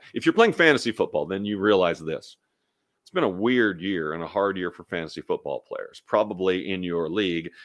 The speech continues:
you're somewhere in the middle because almost everyone is. So many injuries because nobody hits or tackles in training camp. So everybody begins to get hurt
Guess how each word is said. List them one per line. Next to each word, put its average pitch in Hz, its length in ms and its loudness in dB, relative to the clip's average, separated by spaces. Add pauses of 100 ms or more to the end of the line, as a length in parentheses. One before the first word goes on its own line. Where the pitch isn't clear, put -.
you're 90 220 -2
somewhere 104 460 -2
in 82 100 -6
the 82 60 -6
middle 98 280 -4
because 95 420 0 (360)
almost 117 260 -4
everyone 87 420 0
is. 71 320 -4 (140)
So 90 840 0 (140)
many 90 360 -4
injuries 82 400 -6
because 78 360 -6
nobody 90 580 4
hits 90 240 -2
or 85 60 -6
tackles 85 420 -2
in 85 100 -8
training 78 320 -8
camp. 78 260 -10
So - 160 -4
everybody 87 360 -2
begins 90 420 -4
to 101 60 -6
get 90 180 -2
hurt 82 260 -2